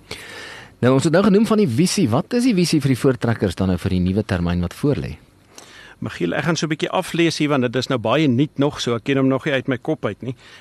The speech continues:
Speaker 2: Maar die visie van die Voortrekkers vir die termyn is om 'n Christelike waardestelsel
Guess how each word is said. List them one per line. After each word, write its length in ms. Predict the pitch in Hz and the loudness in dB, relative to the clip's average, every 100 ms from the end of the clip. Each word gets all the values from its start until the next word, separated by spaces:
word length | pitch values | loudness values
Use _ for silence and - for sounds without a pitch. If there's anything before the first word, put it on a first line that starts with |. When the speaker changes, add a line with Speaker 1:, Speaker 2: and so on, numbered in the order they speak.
| - | -8
Speaker 2:
Maar 120 | 117 | -4
die 100 | 120 | -4
visie 340 | 101 113 - 180 | -4 -4 -4 -2
van 140 | 170 | -2
die 80 | 143 | -2
Voortrekkers 580 | - 147 - 135 127 - | 0 -2 0 -2 -4 -8
vir 120 | 117 | -8
die 120 | 113 | -6
termyn 580 | - 113 104 95 117 135 | -6 -4 -4 -2 0 0
is 180 | 120 - | 0 -2
om 120 | 117 | -4
'n 60 | 110 | -6
Christelike 640 | - 151 151 - 135 - | -6 -4 -4 -6 -8 -8
waardestelsel 1080 | 95 95 104 127 151 - 165 156 156 170 160 | -8 -6 -6 -4 -6 -6 -4 -4 -4 -6 -6